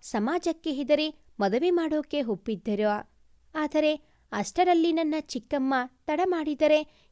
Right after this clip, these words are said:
ಇದು ಸಮಸ್ಯೆನೇ ಅಂತ ಹೇಳಿ, "ಇವತ್ತೇ ಮದುವೆ ಆದ್ರೆ ನಾವು ಇದಕ್ಕೆಲ್ಲ ಒಪ್ತೀವಿ, ಇಲ್ಲ ಅಂದ್ರೆ ನಿಮ್ಮ ದಾರಿ ನಿಮಗೆ,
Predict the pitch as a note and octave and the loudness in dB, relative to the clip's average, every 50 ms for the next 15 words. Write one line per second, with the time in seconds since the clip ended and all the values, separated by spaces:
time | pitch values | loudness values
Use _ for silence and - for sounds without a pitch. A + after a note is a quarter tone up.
0 | - G4 F4 G4 F#4+ - - A3 A3 C#4+ F#4 F#4 - - F4+ E4+ E4 E4+ E4 - | -2 2 4 4 4 2 2 0 0 0 -2 -2 -2 0 0 2 2 0 0 -2
1 | D#4 C#4+ C4+ - D4 C#4+ B3 C4+ C4+ C4+ C4+ C#4 C4+ C#4 _ _ _ _ _ _ | -4 -6 -4 -4 -4 -4 -2 -2 -2 -2 0 -2 -2 -4 _ _ _ _ _ _
2 | _ - A3 G3+ F#3+ - - - - F4+ F4+ D#4 C4+ A#3 G3+ B3 D#4 D#4+ C#4 C4 | _ -2 0 0 0 0 -2 -2 0 0 0 0 0 -2 -4 -4 -4 -4 -4 -4
3 | B3 A#3 G#3 B3+ B3 A#3+ B3 - _ _ _ - G4+ G4+ G4 G4+ G4+ - - D#4 | -6 -2 0 0 0 0 -2 -8 _ _ _ 0 2 4 4 4 2 0 0 0
4 | F4+ F4+ - - F#4 F#4 F4+ F#4+ F#4 D4 C4 A3 - - - A#3 A3 G3 A3 G#3 | 0 0 0 2 2 4 4 4 2 2 0 -4 -4 -4 -4 -4 -2 0 0 0
5 | F#3+ F#3+ - _ _ _ _ _ - A3 G3+ G3 G#3 B3+ D4+ D#4+ D#4 D#4+ D4+ D4 | -2 -2 -4 _ _ _ _ _ -4 -2 0 0 0 0 0 0 -2 -2 -2 0
6 | C#4+ D#4 D4 D4+ - _ - - _ - E4+ F4+ G4 A#4 G#4+ A4 G4+ G4 F#4+ E4+ | 2 2 2 0 -4 _ -20 -12 _ -2 0 2 2 4 4 4 4 4 4 4
7 | C#4+ C4+ B3 A3+ G#3+ A3+ G#3+ F#3 | 2 2 2 0 2 2 2 2